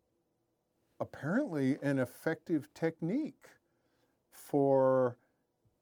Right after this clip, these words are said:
getting people's attention in the short term. How do we sit with fear? How do we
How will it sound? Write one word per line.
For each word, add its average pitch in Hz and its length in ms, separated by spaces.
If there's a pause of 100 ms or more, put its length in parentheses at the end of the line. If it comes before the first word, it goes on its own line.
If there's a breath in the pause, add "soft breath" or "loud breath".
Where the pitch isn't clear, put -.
getting 143 300
people's 160 460
attention 147 580
in 117 180
the 104 80
short 226 420
term. - 360 (600)
How 196 480
do 170 200
we 139 560 (140)
sit - 680
with 110 340 (240)
fear? 98 380 (1900 loud breath)
How 147 400
do 185 160
we 123 640